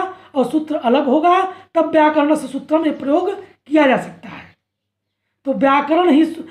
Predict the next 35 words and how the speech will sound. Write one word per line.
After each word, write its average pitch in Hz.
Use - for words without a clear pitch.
जब 262
सूत्र 349
को 359
ही 349
व्याकरण 320
बना 302
दिए 294
तो 277
व्याकरणम 285
सूत्रम 302
ऐसे 285
प्रयोग 330
की 311
आपत्ति 285
हो 254
जाएगी, 247
व्याकरणस्य 277
सूत्रम 240
ये 339
प्रयोग 330
नहीं 294
हो 269
पाएगा, 220
क्योंकि 285
व्याकरण 294
ही 311
सूत्र 302
है। 381
व्याकरण 285
कोई 320
ऐसा 302
अलग 311
पदार्थ 269
नहीं 302
है 427